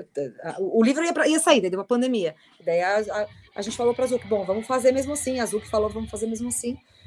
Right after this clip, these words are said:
E o livro tá saindo, tá saindo em breve. Vai, se vocês forem, se a audiência do Ludopédio quiser ir em w w w ponto editora zuc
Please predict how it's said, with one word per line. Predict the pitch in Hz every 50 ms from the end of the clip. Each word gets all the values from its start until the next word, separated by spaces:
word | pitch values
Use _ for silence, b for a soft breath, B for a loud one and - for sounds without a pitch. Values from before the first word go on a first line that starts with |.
| b b
E | -
o | 254 247
livro | 269 240 285
tá | 294 294 294
saindo, | - 392 381 285 277 226 -
tá | - 185 185
saindo | - - 190 202 220 254
em | 247
breve. | 233 214 208 220 254 262 285 -
Vai, | 226 220 214 202 202 202 202 - _ _ -
se | - - 214
vocês | 208 247 247 226 -
forem, | 247 247 240 240 233 -
se | - 220
a | 214
audiência | 220 214 220 233 233 262 233
do | 247
Ludopédio | 247 233 226 226 226 226 214 214 208 -
quiser | - 214 196 220 208 202
ir | 202
em | 202 202 190 180
w | 220 240 277 233 277 262
w | 226 240 233 226 240 233
w | 202 202 202 214 208 214 208
ponto | _ - 180 180 - - 175 180 202
editora | 233 269 233 240 226 - 247 226 226 220 214
zuc | 208 - - 294 302 - - -